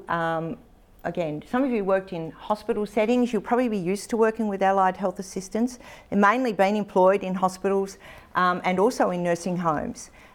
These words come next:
Um, and generally will hold a Cert four qualification in allied health assistance, but not necessarily. Um, when we've looked at some of the,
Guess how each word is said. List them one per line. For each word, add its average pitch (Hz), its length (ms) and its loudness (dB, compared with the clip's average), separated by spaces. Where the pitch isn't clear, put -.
Um, 170 520 2
and 190 160 -2
generally 262 520 2
will 202 200 2
hold 190 320 2
a 180 120 0
Cert 175 320 0
four 185 220 -2
qualification 170 800 0
in 196 340 -2
allied 160 300 2
health 170 200 -4
assistance, - 560 -10
but 247 160 4
not 247 160 2
necessarily. 202 800 2
Um, 185 500 4
when 208 220 4
we've 196 200 2
looked 202 220 0
at 226 100 -4
some 190 220 -2
of 180 80 0
the, 170 320 4